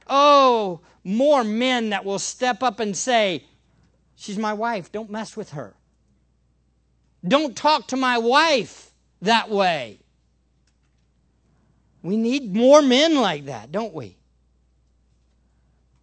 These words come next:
Just a small warning here, a caveat. Women, we aren't your saviors, as I mentioned. We're supposed to seek to be like Christ and show you Christ, but we fail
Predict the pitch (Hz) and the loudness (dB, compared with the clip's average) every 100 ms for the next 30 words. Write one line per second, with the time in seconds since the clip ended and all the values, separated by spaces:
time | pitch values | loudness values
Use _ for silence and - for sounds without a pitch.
0 | _ _ _ _ _ _ _ _ 160 - | _ _ _ _ _ _ _ _ -20 -18
1 | 147 180 165 160 160 180 190 170 160 131 | -12 -6 -4 -4 -4 -6 -6 -6 -6 -4
2 | 123 - 196 175 151 117 110 _ _ _ | -6 -6 -4 -4 -4 -6 -10 _ _ _
3 | _ _ _ _ _ _ _ _ _ _ | _ _ _ _ _ _ _ _ _ _
4 | _ _ 160 180 175 170 180 180 185 180 | _ _ -8 -6 -4 -4 -2 -2 -6 -10
5 | 147 - 208 196 156 139 120 143 143 156 | -10 -8 -6 -6 -8 -10 -10 -12 -10 -10
6 | 170 - 165 117 _ _ _ _ _ _ | -10 -12 -16 -18 _ _ _ _ _ _
7 | _ _ - - - 247 - 220 - 277 | _ _ -20 -6 2 2 2 -8 -8 -6
8 | 262 - 196 247 226 220 - - 262 240 | -6 -6 -4 -2 0 -2 -6 -2 0 0
9 | 180 233 196 - 262 247 208 - 277 247 | -4 -8 -10 -4 -4 -4 -6 -6 -2 -2
10 | 226 165 - 196 - 196 240 190 - - | -2 -6 -8 -8 -6 -8 -8 -8 -12 -12
11 | 269 262 233 190 147 131 | -4 2 2 2 -2 -6